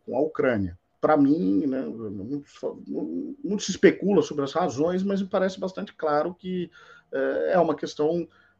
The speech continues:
é, enten-, é entendida como uma questão de segurança pelos russos. Agora, a Rússia se colocou aí numa situação difícil, quer dizer, por mais que a gente te-, tenha visto bons resultados, surpreendentes, inclusive, da economia russa. O problema agora, por exemplo,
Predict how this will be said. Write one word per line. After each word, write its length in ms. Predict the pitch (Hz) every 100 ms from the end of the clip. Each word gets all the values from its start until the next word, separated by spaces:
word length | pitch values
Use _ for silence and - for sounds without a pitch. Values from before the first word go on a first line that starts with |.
| -
é, 180 | 113 -
enten-, 600 | - - - 180 160 143
é 100 | 175
entendida 540 | 190 208 143 175 180
como 140 | 190
uma 100 | 180
questão 280 | 180 165 165
de 80 | 139
segurança 640 | 175 190 160 143 160 - - _
pelos 260 | 143 143 147
russos. 440 | 120 104 - - - -
Agora, 720 | 151 180 190 135 127 110 - - _ -
a 60 | 151
Rússia 320 | 156 147 175
se 100 | -
colocou 460 | 214 202 - 165
aí 100 | 165
numa 160 | 165 175
situação 380 | 185 180 - 165
difícil, 500 | - 202 180 - 101
quer 80 | 98
dizer, 280 | 92 95 - - -
por 160 | 196
mais 380 | 143 165 208 196
que 100 | -
a 80 | 151
gente 300 | 151 143 143
te-, 300 | 160 160 -
tenha 340 | - 170 170
visto 320 | 135 151 -
bons 340 | 135 147 180 143
resultados, 540 | 131 127 - 139 135
surpreendentes, 880 | - 185 170 151 117 156 214 220 117
inclusive, 720 | 113 131 107 131 175 170 104 - - _
da 100 | 123
economia 420 | 117 127 117 120
russa. 420 | 113 101 175 185 127
O 80 |
problema 440 | 107 143 131 160 143
agora, 280 | 127 151 175
por 180 | 156
exemplo, 400 | 131 120 147 -